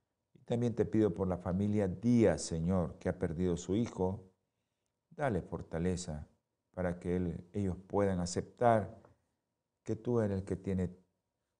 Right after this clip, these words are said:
todo bajo control. Y tú sabes por qué tenía que ir a dormir ese joven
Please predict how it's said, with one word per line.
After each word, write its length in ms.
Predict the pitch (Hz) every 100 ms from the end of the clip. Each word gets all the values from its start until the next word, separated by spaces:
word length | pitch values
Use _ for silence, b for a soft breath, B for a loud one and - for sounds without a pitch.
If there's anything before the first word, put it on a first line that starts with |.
| _
todo 580 | - 143 143 139 - - -
bajo 320 | 98 92 90
control. 520 | 80 73 80 71 78 -
Y 100 | 90
tú 160 | 131
sabes 300 | 127 113 107
por 280 | - 90 -
qué 440 | 113 139 175 - - _ _ _ _ _ _ _
tenía 380 | 85 98 107 92
que 100 | 107
ir 80 |
a 40 | 101
dormir 320 | 98 98 101
ese 240 | 95 -
joven 460 | 92 - 95 - -